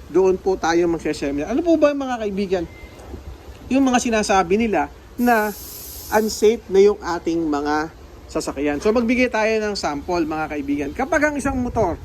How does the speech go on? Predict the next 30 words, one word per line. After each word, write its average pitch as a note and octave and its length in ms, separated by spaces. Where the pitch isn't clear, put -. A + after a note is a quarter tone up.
eh, A#3 160
walang G#3 560
side F#3+ 320
mirror, E3 480
unsafe F3 560
po C#3+ 160
yan. C3 240
Bawal C#3+ 400
po D#3+ 160
yan, E3 240
mga D3+ 240
kaibigan, C#3+ 480
na G#3+ 240
hindi A3+ 240
po C4 160
tayo A3+ 240
pwedeng A3 320
magmaneho G3 560
ng A3 200
isang A3+ 320
sasakyan, G3 560
especially G#3+ 480
ng G#3 160
motor, F#3+ 320
kapag D#3+ 240
wala D#3+ 320
pong D3+ 240
side D#3 400
mirror. A#2+ 400
Pangalawa, E3 640